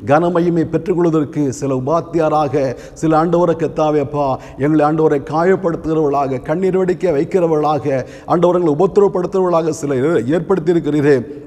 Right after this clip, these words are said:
அதற்காக நன்றி செலுத்துகிறோம் ஆண்டவரே. கர்த்தாவே, இந்த உபத்திரவம் நாங்கள் பொறுமையாய் காணப்பட, இந்த உபத்திரவம் நாங்கள், ஆண்டவரை, கர்த்தாவே அப்பா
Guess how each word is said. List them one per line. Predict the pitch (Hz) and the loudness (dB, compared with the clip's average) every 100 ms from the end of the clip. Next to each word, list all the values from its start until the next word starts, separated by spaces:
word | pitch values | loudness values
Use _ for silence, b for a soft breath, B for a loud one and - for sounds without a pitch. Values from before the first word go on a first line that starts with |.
| - - - | -18 -20 -16
அதற்காக | 127 131 - 160 135 | -6 -6 -4 -4 -2
நன்றி | 151 185 180 | -2 -2 -2
செலுத்துகிறோம் | 175 151 143 135 | -2 -2 0 0
ஆண்டவரே. | 131 135 131 131 113 B B | 0 2 2 0 -2 B B
கர்த்தாவே, | 123 165 160 175 | -4 0 2 2
இந்த | 170 131 | 2 0
உபத்திரவம் | 123 139 - 160 151 | -2 -4 -2 -2 -2
நாங்கள் | 131 120 | -4 -4
பொறுமையாய் | 131 151 170 151 156 156 | -2 -2 0 0 0 -2
காணப்பட, | 143 139 127 139 139 120 B B | -4 -4 -2 0 0 0 B B
இந்த | 120 | -2
உபத்திரவம் | 147 185 180 175 170 | 0 2 2 0 0
நாங்கள், | 156 | 0
ஆண்டவரை, | 156 147 151 139 | 2 2 2 0
கர்த்தாவே | 135 117 139 139 | -4 -4 0 0
அப்பா | 131 135 127 113 - | 0 -2 -2 -4 -12